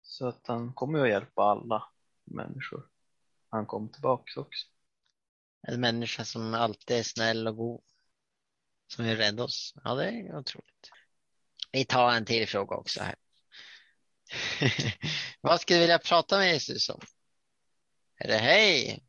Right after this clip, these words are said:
Speaker 2: hur, hur är vädret i himlen?"
Speaker 1: Nej, det är väl lite djupare än så, eh, hoppas jag.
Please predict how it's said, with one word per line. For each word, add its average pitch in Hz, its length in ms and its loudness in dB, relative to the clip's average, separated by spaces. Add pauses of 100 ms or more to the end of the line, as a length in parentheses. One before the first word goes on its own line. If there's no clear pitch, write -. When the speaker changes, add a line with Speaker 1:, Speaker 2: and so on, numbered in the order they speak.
Speaker 2:
hur, 156 420 -4 (540)
hur 143 180 -2
är 147 100 6
vädret 156 540 4
i 135 300 2
himlen?" 123 480 -2 (920)
Speaker 1:
Nej, 127 500 6
det 120 80 2
är 131 180 0
väl 147 200 6
lite 120 220 -6
djupare 120 500 2
än 117 120 -2
så, 127 460 0 (340)
eh, 120 460 -10
hoppas 113 420 -6
jag. 117 120 -2